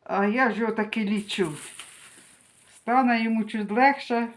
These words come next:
він уже, та ні, каже, все зарані. Ще будем жити. Ну, так і живемо. Так,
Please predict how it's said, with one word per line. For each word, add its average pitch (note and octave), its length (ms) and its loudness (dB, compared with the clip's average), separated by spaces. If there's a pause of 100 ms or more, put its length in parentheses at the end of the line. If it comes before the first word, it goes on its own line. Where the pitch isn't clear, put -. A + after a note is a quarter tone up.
(100)
він G#3 420 -4
уже, F#3+ 400 2 (260)
та G#3 160 0
ні, E3+ 300 -2
каже, D3+ 400 -10
все G3+ 240 -4
зарані. D#3+ 640 -2 (1040)
Ще A3+ 260 -4
будем G#3 420 -2
жити. D#3+ 540 -12 (1160)
Ну, F4+ 160 -8
так B3 280 -6
і G3 60 -8
живемо. E3+ 560 -6 (2250)
Так, F#3 480 -4